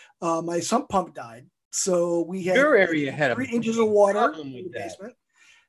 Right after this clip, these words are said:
Speaker 1: That's, that stunk. That was bad. And
Speaker 2: Yep.
Speaker 1: I'm still trying to deal with that.
Speaker 2: That was kind of a non-event for us, but,
Speaker 1: Mm-hmm.
Speaker 2: uh, like, three days before I was supposed to go off on this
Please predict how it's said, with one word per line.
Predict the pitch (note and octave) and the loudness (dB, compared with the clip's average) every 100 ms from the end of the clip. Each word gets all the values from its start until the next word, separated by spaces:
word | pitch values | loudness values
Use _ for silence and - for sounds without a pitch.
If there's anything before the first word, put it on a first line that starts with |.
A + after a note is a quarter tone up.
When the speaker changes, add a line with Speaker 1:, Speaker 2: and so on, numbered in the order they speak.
| _ | _
Speaker 1:
That's, | F#3+ G3 G#3+ - - | -6 -6 -6 -10 -6
that | F#3+ F#3+ | -4 -4
stunk. | - D3+ E3+ _ | -4 -6 -10 _
That | E3+ - | -20 -12
was | D#3+ | -12
bad. | A#2 G#2+ A#2 F#3 - | -12 -18 -20 -20 -8
And | F3 | -2
Speaker 2:
Yep. | E3+ | -2
Speaker 1:
I'm | D#3 | -2
still | - A#3+ | -2 -2
trying | A3+ G#3 F#3 | 0 -2 0
to | |
deal | E3+ F3 | -2 -2
with | E3 F#3 | -4 -10
that. | F3+ A#2 - _ - | -12 -14 -20 _ 2
Speaker 2:
That | A#3+ | 4
was | D#4+ - | 4 2
kind | - E4+ D#4+ | 0 4 4
of | A3+ | 4
a | |
non-event | E3+ D#3+ F3+ A3+ G3 C#3+ G3 A#3 - | 2 4 4 4 0 0 -2 -2 -6
for | F3 | -4
us, | F3 G#3+ G#3+ - - _ | 0 0 -2 -12 -20 _
but, | C#4+ D#4 C#3+ | 4 4 4
Speaker 1:
Mm-hmm. | E3 E3+ G3+ B3+ _ _ _ | -2 -10 -14 -16 _ _ _
Speaker 2:
uh, | E3+ D#3+ D3+ | -2 2 2
like, | D#3+ E3 D3+ | 2 -2 -2
three | - A3+ C#4 | -6 -2 0
days | D4+ C#4+ F#3 D#3 D#3+ | 2 4 4 2 -2
before | E3 D3 - E3+ E3+ | -10 -10 -2 2 2
I | |
was | D#3 C#3 | 0 -4
supposed | F3+ D#3 | -10 -10
to | C#3+ | 2
go | D3+ D3+ | 4 8
off | E3 D#3+ | 6 4
on | D3+ D3 | 0 0
this | C#3 C3+ - - | -2 -4 -8 -16